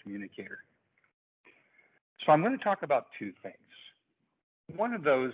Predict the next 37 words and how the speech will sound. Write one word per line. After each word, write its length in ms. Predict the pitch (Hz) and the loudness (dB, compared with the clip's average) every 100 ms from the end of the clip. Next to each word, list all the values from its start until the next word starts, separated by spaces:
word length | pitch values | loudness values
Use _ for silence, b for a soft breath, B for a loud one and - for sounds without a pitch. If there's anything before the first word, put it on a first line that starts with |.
| - | -8
is 200 | 135 123 101 | -10 -10 -10
the 80 | 101 | -8
box 300 | 107 113 - - - | -6 -6 -8 -16 -12
that 180 | 117 - | -12 -8
presents, 400 | 104 98 110 - 120 | -10 -8 -8 -10 -10
that 100 | 110 | -8
we're 80 | |
presented 400 | 101 104 117 117 | -8 -4 -2 0
by 220 | 110 104 107 | 2 2 2
in, 280 | 104 101 - 117 | 0 -6 -10 -10
in 200 | 104 92 | -10 -8
Zoom 420 | 101 101 113 127 | -8 -8 -8 -12
environment. 440 | 107 95 92 117 147 _ B B B - | -6 -2 0 -2 -6 _ B B B 2
And 100 | 175 | 6
the 80 | |
other 140 | 202 254 | 6 4
thing 180 | 220 196 | -2 -2
I 80 | |
want 180 | 175 156 | -2 -2
to 80 | 139 | 0
talk 200 | 139 - | -2 -2
about 400 | 117 113 123 - _ _ - | -4 -2 -2 -6 _ _ -8
is 140 | 139 139 | -8 -8
unspoken 680 | 156 170 - 165 - 147 135 - | -12 -12 -6 -6 -4 -6 -6 -10
premises. 340 | - 98 - - - - - _ _ _ _ _ _ 156 | -8 -8 -10 -20 -20 -20 -20 _ _ _ _ _ _ 2
Now, 240 | 143 160 | 4 4
an 100 | 151 | 0
unspoken 520 | 156 196 - 180 190 | -4 -4 -4 -4 -6
premise 380 | 160 - 113 104 - - _ - | -8 -8 -8 -10 -16 -20 _ -10
is 200 | 120 110 104 | -8 -8 -6
one 160 | 131 | -4
of 80 | 143 | -2
these 160 | 143 135 - | -4 -6 -8
things 360 | 127 120 117 120 - - 139 110 | -6 -4 -6 -8 -12 -18 -12 2
that 300 | 120 107 - - - _ _ _ _ _ _ _ _ _ _ _ _ _ - | 4 4 0 -12 -20 _ _ _ _ _ _ _ _ _ _ _ _ _ 6
forces 380 | 170 185 - 160 | 8 8 2 -6
you 200 | 143 135 | -2 -4